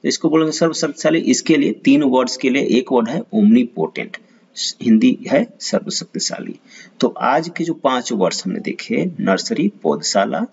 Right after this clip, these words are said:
a place where young plants are kept, नोटोरियस, कुख्यात, having uneven reputation,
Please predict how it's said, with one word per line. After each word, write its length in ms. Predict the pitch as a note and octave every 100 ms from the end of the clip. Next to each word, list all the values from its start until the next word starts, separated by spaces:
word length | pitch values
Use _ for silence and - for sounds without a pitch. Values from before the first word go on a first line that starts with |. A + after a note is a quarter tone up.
| _ _ _ _ -
a 40 |
place 540 | - - C3+ E3 F3 D3
where 240 | C3+ C3
young 320 | A#2+ A#2+ B2+
plants 440 | A#2+ A#2+ - - -
are 100 | - -
kept, 260 | D#3+ - - _ _ _ _ _ _ _ _ - -
नोटोरियस, 720 | A2+ A#2 C3+ D#3 D3+ F#3 -
कुख्यात, 800 | - A2 - - C3+ G2 - _ _ _ _ -
having 300 | C3 C#3+ E3 - - _ _ C#3
uneven 760 | D#3+ F3+ - C#3+ C#3 C#3+ E3 - A#2
reputation, 680 | A#2 A2 G2+ C3+ C#3+ F#3